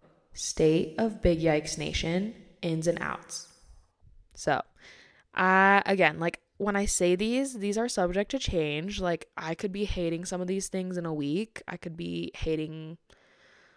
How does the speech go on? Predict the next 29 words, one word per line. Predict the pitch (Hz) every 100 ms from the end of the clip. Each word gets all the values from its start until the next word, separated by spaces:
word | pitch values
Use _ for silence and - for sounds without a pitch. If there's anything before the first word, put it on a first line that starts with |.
| _
some | - 185 170
things | 170 170 170
in | 170 165
a | 165
month | 220 240 240 233 -
or | 175 170 -
even | 165 165
tomorrow. | 165 165 151 165 220 220 214 208 208 214 214 - - - _ _ _ _ _ _ - -
But | 190
I | 190
made | 196 208
a |
list, | 156 - - - -
and | 208 208
I'm | 196
not | 208
sure | - 294
if | 311
I | 269
wanna | 247 233
start | - 185 -
with | 180
the | -
ins | - 165 196
or | 190
the | 156 156
outs | 160 -
because, | - - 175 165 - 240
well, | 226 214